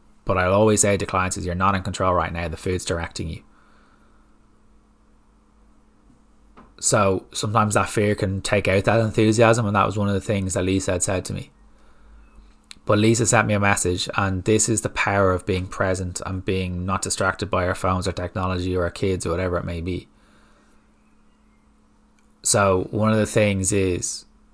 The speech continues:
and what this is verbatim what she says to me, "I took my first bite of my cracker and my first olive.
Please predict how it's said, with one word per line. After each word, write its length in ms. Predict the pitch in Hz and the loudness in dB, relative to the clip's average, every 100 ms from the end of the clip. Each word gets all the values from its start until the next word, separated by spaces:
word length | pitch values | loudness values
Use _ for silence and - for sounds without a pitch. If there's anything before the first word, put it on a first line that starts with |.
| _ 110 | _ -4
and 120 | 107 | -2
what 140 | 107 | 0
this 220 | 104 107 | 2 2
is 100 | 107 | 0
verbatim 540 | 101 110 101 95 95 92 | 2 4 4 4 2 0
what 160 | 90 | -4
she 200 | - 92 | -2 0
says 300 | 90 92 90 | 0 0 -2
to 60 | - | -4
me, 100 | 87 | -8
"I 120 | - | -8
took 260 | - - 113 | -6 -2 0
my 120 | 117 | -2
first 580 | - 117 110 - - - | 0 2 2 0 -6 -4
bite 240 | 110 101 | 0 0
of 100 | 98 | 0
my 80 | 90 | -2
cracker 380 | - 95 92 98 | -2 -2 -2 -4
and 140 | 85 | -4
my 80 | 87 | -6
first 320 | - 87 - | -4 -4 -2
olive. 380 | 92 90 - - | -4 -4 -8 -14